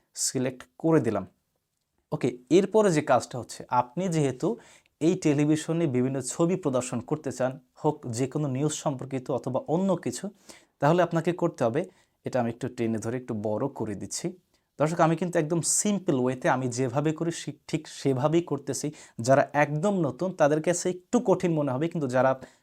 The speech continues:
পারেন ব্যাকগ্রাউন্ড রিমুভ করতে বা এই সম্পর্কিত কাজ যারা জানেন তাদের কাছে কিন্তু খুবই সহজ হবে। So, যারা নতুন তারা ভিডিওটি শেয়ার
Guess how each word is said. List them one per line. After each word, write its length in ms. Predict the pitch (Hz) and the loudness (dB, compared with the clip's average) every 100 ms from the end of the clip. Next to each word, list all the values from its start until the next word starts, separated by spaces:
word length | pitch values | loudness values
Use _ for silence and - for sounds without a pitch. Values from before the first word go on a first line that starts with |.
| _ _ | _ _
পারেন 360 | 135 127 160 135 170 127 | 4 6 6 4 0 2
ব্যাকগ্রাউন্ড 380 | 127 127 131 123 | 2 2 -2 0
রিমুভ 200 | 143 147 | -2 -2
করতে 220 | - 139 156 | -4 -4 2
বা 120 | 123 | 2
এই 120 | 139 - | 2 -2
সম্পর্কিত 360 | 170 160 160 | -2 -2 -4
কাজ 260 | 151 - 139 143 120 | -6 0 0 0 2
যারা 200 | 135 123 | 4 4
জানেন 380 | 123 120 113 147 - - _ | 2 0 -2 -6 -12 -20 _
তাদের 220 | 165 180 | 6 6
কাছে 200 | 185 185 | 2 0
কিন্তু 160 | 185 175 - | -2 -4 0
খুবই 180 | 202 196 | 2 2
সহজ 280 | - 131 123 | 2 2 2
হবে। 140 | 117 165 - - - | -2 -2 -4 -4 2
So, 100 | 127 165 - | 6 6 4
যারা 260 | 123 147 135 | 6 6 8
নতুন 400 | 131 160 208 220 - _ _ | 4 0 0 -4 -8 _ _
তারা 160 | 127 131 | 4 4
ভিডিওটি 340 | 120 135 160 | 2 -2 -4
শেয়ার 240 | - 151 | -4 -2